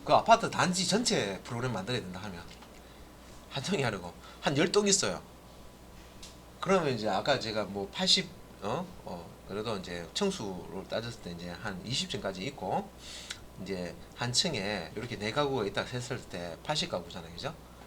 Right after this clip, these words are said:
그러면 이제 십 동까지 있으면은, 예, 팔백 가구입니다. 그러니까 이제 변수만 소스 길이 한번 보세요.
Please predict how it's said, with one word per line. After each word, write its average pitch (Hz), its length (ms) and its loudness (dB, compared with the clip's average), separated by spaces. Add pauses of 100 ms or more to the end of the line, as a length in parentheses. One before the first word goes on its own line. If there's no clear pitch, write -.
(680)
그러면 151 360 2
이제 104 160 0
십 - 200 8
동까지 175 340 4
있으면은, 98 600 -4 (360)
예, 95 200 -4
팔백 294 320 2
가구입니다. 90 500 -4 (280)
그러니까 120 240 -2
이제 92 180 -4
변수만 135 800 4
소스 202 320 2
길이 247 160 4
한번 101 220 -2
보세요. - 100 -12